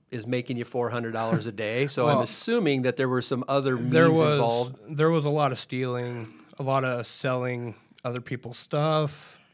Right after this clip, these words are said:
Speaker 2: It, it was bad all the way around. I mean, I can't say I was a good person by any means, 'cause I wasn't. <laughs> Um, but yeah, I, I stole and sold stuff to get money.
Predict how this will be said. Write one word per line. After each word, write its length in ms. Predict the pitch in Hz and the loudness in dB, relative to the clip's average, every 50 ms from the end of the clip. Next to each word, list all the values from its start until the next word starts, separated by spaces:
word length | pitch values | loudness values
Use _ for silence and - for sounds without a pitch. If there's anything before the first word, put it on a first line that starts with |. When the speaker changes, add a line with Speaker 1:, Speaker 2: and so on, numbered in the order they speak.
| _ - | _ -8
Speaker 2:
It, 280 | - 143 151 147 - 170 | -4 -2 -2 0 0 0
it 40 | |
was 220 | 180 170 156 139 147 | 0 0 -2 -4 -6
bad 440 | - 156 147 139 139 135 131 127 127 | -10 -12 -8 -4 -4 -2 -2 0 0
all 120 | 127 123 | -2 -2
the 60 | 120 120 | -2 -4
way 100 | 117 117 | -6 -6
around. 460 | 113 104 107 104 92 101 104 113 - _ _ _ _ _ _ _ _ - _ _ - - | -8 -10 -12 -10 -10 -10 -10 -12 -14 _ _ _ _ _ _ _ _ -20 _ _ -8 -4
I 20 | |
mean, 140 | 143 143 123 | -2 0 0
I 140 | 127 135 127 | 0 0 -2
can't 380 | - 156 139 135 131 117 127 | 0 -2 -2 -2 -2 -6 -6
say 160 | - 143 127 | -4 -2 -2
I 100 | 127 123 | 0 -2
was 120 | 123 117 117 | -2 -4 -6
a 40 | 113 | -8
good 240 | 120 123 123 131 - | -8 -8 -8 -8 -6
person 380 | 151 156 143 143 - 156 147 | -6 -6 -6 -4 -6 -8 -4
by 180 | 151 147 143 147 | -4 -2 -2 -2
any 160 | 147 147 147 | -2 -2 -2
means, 320 | 147 147 147 156 165 160 160 - - _ _ _ _ _ _ _ _ _ _ _ _ _ _ _ - | -2 -2 -4 -4 -6 -6 -10 -12 -20 _ _ _ _ _ _ _ _ _ _ _ _ _ _ _ -12
'cause 140 | - 127 | -10 -8
I 60 | 117 110 | -8 -6
wasn't. 480 | 113 120 123 123 117 117 117 117 - - _ - | -4 -2 -2 -2 -2 -4 -8 -10 -10 -12 _ -10
<laughs> 40 | - - - - _ _ _ _ _ _ _ _ _ - _ _ _ _ _ _ _ _ _ _ _ _ - - | -8 -8 -10 -10 _ _ _ _ _ _ _ _ _ -20 _ _ _ _ _ _ _ _ _ _ _ _ -16 -10
Um, 420 | - 120 123 120 113 113 117 117 - _ _ _ _ _ - | -8 -6 -6 -6 -8 -10 -12 -14 -18 _ _ _ _ _ -10
but 220 | 143 135 127 104 92 | -6 -6 -6 -4 -4
yeah, 220 | 123 123 117 117 | -2 -2 -2 0
I, 220 | 113 117 120 113 113 _ _ _ _ _ _ _ - 87 | -2 -2 -4 -6 -8 _ _ _ _ _ _ _ -14 -10
I 160 | 90 123 113 | -8 -8 -8
stole 520 | - - - 127 123 123 123 120 120 120 | -8 -8 -10 -8 -8 -6 -6 -6 -6 -8
and 180 | 120 120 117 110 | -8 -10 -12 -14
sold 280 | - - 127 120 117 117 | -12 -10 -8 -8 -8 -10
stuff 300 | - - 117 117 117 - | -10 -10 -10 -10 -10 -12
to 80 | - | -14
get 140 | 147 123 101 | -14 -12 -12
money. 380 | 104 117 117 113 117 117 120 | -12 -14 -14 -14 -14 -14 -16